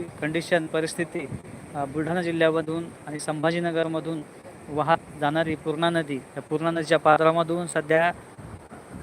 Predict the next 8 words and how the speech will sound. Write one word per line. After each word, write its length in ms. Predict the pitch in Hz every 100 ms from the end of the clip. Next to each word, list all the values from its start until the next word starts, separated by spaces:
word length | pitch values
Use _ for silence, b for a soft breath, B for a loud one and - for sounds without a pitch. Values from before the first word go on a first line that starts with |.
| - - - 143 156 -
दीड 180 | 180 175
लाख 180 | 170 175
क्युसेक 400 | - 185 - 170 - - - - -
पाण्याचा 300 | 156 165 165
विसर्ग 380 | 156 160 190 175
सध्या 280 | 170 170 165
सुरू 240 | 156 170
आहे 340 | 170 160 170